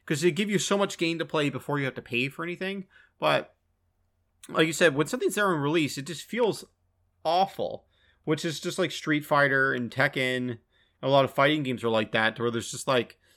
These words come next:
things there on release that you can spend money on. And, you know, it really disincentivizes people to buy it immediately. Even, like, if you have a Seasons Pass that's there on release,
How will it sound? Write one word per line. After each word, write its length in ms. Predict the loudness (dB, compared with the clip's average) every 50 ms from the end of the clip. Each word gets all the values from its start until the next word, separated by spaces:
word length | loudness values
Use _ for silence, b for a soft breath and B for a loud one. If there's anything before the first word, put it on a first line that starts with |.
| _ _ _ _ _ _ _
things 380 | 2 2 4 2 2 -2 0 4
there 480 | 4 6 6 6 4 2 0 -4 -8 _ _ _ _ _ _ _ -2
on 200 | 0 0 0 0
release 420 | 0 0 0 0 0 0 -2 -4 -4
that 140 | -6 -8
you 80 | -6 -6
can 140 | -8 -8 -6
spend 260 | -6 -4 -4 -4 -2
money 260 | -4 -4 -2 -2 0
on. 360 | 0 0 0 -2 -4 -6 -10 -14 _ _ _ _ _ _ _ _ _ _ _ _ _ _ _ _ _ _ _ _ _ _ _ _ _ _ _ _ _ _ _ _ _ _ _ _ _ _ _ -12 -4 0
And, 200 | 2 2 2 2
you 120 | 2 2
know, 320 | 4 4 4 2 0 -4 _ _ _ _ _ _ _ _ _ _ _ _ _ _ _ _ _ _ _ _ -18 -18 -18 -18 -20 _ _ _ _ _ _
it 140 | -6 -6 0
really 260 | 2 2 2 2 2
disincentivizes 760 | -2 -4 -8 -6 -6 -4 -4 -2 0 0 0 0 -2 -6 -8
people 280 | -8 -6 -4 -4 -4
to 180 | -4 -6 -10 -10 -12 _ _
buy 220 | -6 -4 0 0 0
it 140 | 0 0
immediately. 720 | -2 -4 -4 -6 -6 -6 -6 -6 -6 -8 -8 -8 -10 -14 -16 _ _ _ _ _ _ _ _ _ _ _ _ _ -4
Even, 260 | -2 0 0 0 2
like, 220 | 2 2 0 0
if 80 | -2 -4
you 60 | -4
have 100 | -2 -2
a 60 | -2
Seasons 440 | -4 -4 -4 -6 -6 -4 -6 -6 -4
Pass 340 | 0 2 2 4 2 2 -2
that's 200 | -8 -12 -8 -2
there 160 | 0 2 2
on 100 | 2 0
release, 600 | 0 -2 -2 -4 -4 -4 -4 -6 -8 -14 -18 -20